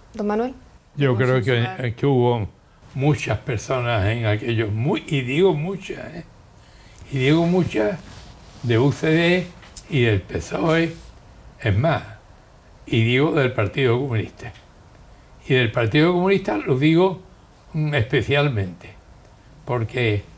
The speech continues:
Speaker 2: la llegada de Carrillo a España fue ya un problema enorme para Suárez,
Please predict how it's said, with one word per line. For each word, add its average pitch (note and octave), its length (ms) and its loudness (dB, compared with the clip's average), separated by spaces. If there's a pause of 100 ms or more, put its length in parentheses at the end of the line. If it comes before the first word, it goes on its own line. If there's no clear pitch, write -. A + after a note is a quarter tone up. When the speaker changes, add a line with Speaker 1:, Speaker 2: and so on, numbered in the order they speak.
(440)
Speaker 2:
la C3 140 2
llegada D#3+ 500 2
de D#3+ 200 2
Carrillo D3 680 2 (160)
a C#3 100 2
España G2+ 640 -2 (640)
fue D3+ 300 2
ya C3 140 2
un D3+ 220 -2
problema C3+ 480 0
enorme B2+ 560 0
para A#2 320 0
Suárez, B2 580 -8